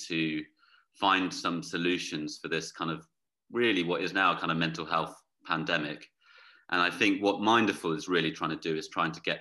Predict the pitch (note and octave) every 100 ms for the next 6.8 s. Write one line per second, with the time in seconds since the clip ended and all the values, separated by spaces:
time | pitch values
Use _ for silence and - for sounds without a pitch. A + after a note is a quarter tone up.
0 | - D#2+ D#2 - _ _ _ _ F2 E2
1 | F#2 E2+ D#2+ D#2+ - _ D#2+ D2+ D2+ C#2+
2 | D#2 D#2+ D2+ C2+ - - - F#2+ E2+ E2+
3 | F2 - E2+ D#2+ - - D2+ - - F2+
4 | F2 E2+ E2 - E2+ E2 - - - D2+
5 | - - F2 E2+ E2 - E2+ D#2+ D#2+ D#2+
6 | D#2+ E2 D#2+ D2 C#2+ - D2+ D2